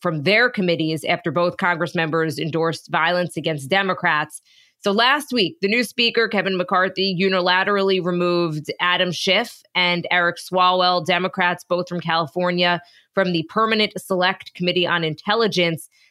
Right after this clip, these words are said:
The one key difference for that is that membership is appointed. If you want to get somebody off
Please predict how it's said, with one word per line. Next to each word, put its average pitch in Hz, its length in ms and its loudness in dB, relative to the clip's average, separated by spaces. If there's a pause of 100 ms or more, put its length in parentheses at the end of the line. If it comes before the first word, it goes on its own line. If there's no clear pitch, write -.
(140)
The 202 60 0
one 254 260 2
key 254 140 -2
difference 214 380 0
for 190 80 -2
that 185 200 2
is 165 120 -2
that 160 160 0
membership 175 520 0
is 160 140 -2
appointed. 175 640 0
If 151 140 -6
you 175 80 0
want 208 160 4
to 208 40 2
get 196 160 0
somebody 175 300 0
off 165 140 2